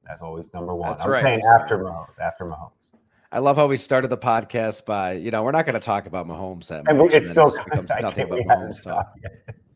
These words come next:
Speaker 1: <laughs> Yeah. Yeah, yeah.
Speaker 2: Yeah, he's, he's only won M V P twice,
Speaker 1: Mm.
Speaker 2: and, I mean,
Speaker 1: Just
Speaker 2: he,
Speaker 1: give it
Speaker 2: he
Speaker 1: to him
Speaker 2: probably
Speaker 1: every
Speaker 2: could have
Speaker 1: year.
Speaker 2: won it every single
Speaker 1: Yeah,
Speaker 2: year.
Speaker 1: it's fine. Who cares? Give it to him every year.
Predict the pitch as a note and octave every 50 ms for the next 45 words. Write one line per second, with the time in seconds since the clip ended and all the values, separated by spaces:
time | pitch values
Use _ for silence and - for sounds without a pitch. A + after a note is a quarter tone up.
0 | - - _ _ _ _ _ _ _ _ _ - D#3+ E3 E3 D#3 D3+ C#3+ C3 A#2+
1 | A2+ _ _ _ - - - - - - - F3 - - - - - - _ _
2 | _ _ _ _ - G2 G#2 A2 A2 G#2 - - - - F2+ F2+ F2 E3+ C#3 C#3
3 | C#3+ C#3 C3+ C#3+ D3 D3+ C#3+ D#3 E3 E3+ F3+ E3+ E3 D#3 D3+ D3+ D3 D3 D3 C#3+
4 | D3 D#3+ C#3 C3+ - - - B2+ C#3 C#3 B2+ B2 A#2+ F#2 E2+ A#2 G#2+ G#2 G#2 G#2+
5 | G#2 F#2+ F2+ _ _ _ - A2 A2+ A2+ A#2 A#2+ A#2 A#2 A2+ B2 A2+ A2 G#2 G#2
6 | G2 A#2 A#2 B2+ B2 A2+ - A#2 A2+ G#2+ G#2+ A2 A2 G2 G2+ F#2 G#2+ G#2 - A2+
7 | G#2 F#2+ G2 G#2+ A2 E2 - G#2 G2+ - - - _ _ - E2 D#2 C#2 C#2 C#2
8 | _ _ _ _ _ _ _ _ _ - E2 D#2 D2+ D2 _ _ _ _ _ _
9 | _ _ _ _ F#2 F2 F2 E2+ - F2 D#2+ D#2+ D#2 D2+ D2+ D2 D2 C#2+ C#2+ C#2